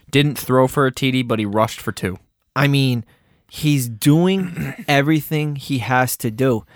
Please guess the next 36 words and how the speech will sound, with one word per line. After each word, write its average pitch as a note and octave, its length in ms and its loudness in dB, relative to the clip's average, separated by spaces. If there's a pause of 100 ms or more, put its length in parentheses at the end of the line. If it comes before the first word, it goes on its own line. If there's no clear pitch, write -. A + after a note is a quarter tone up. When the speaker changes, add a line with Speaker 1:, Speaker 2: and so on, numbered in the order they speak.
(640)
Speaker 2:
Does D#3 260 4
he F#3 120 -2
have D#3+ 260 2
better D3 180 4
weapons C3+ 460 0
now C#3 180 0
in B2+ 60 -4
Carolina B2+ 580 0
than A#2 160 -2
he A#2 120 -4
did A2+ 200 -4
in A2+ 80 -4
New A2 60 -4
York? A2+ 320 -2 (540)
Yes. - 500 -2 (320)
I - 20 -14
mean, G2 220 -8 (260)
he G#2 180 -12
has A#2+ 340 0
McCaffrey. A#2+ 680 0 (320)
<laughs> - 320 -10
Speaker 1:
Who C#3+ 400 4 (220)
got C3 180 2
injured B2+ 300 2
in F#2+ 80 -2
this G2 160 -6
game. - 180 -8
Speaker 2:
Yeah, D#3+ 520 -2 (100)
again, E3+ 480 -6
man. B2+ 80 -4
Speaker 1:
He's C3+ 180 2
not C3+ 220 4
going F3 240 -4
on G3+ 100 -2
I G#3 140 0
R, C#3 320 2